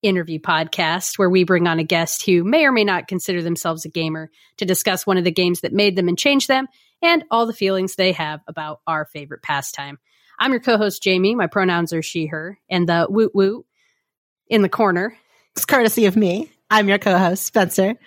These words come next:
Speaker 2: Pronouns they, them.
Speaker 1: And this is Pixel Therapy. So pull up an armchair, maybe lie down on your couch. We're gonna talk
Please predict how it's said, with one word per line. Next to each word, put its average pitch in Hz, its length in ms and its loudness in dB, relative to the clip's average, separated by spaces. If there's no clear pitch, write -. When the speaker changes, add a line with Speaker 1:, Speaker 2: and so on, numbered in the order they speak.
Speaker 2:
Pronouns 175 440 0
they, 151 180 2
them. 143 380 -2
Speaker 1:
And 180 140 -4
this 285 120 -4
is 311 120 -6
Pixel 302 280 -8
Therapy. 214 480 -8
So 160 380 -4
pull 190 240 -6
up 185 120 -6
an 190 80 0
armchair, 277 840 2
maybe 170 200 -2
lie 170 240 0
down 170 240 -2
on 160 100 -6
your 156 80 -10
couch. 226 600 -4
We're 151 60 -12
gonna 170 180 0
talk 185 400 -4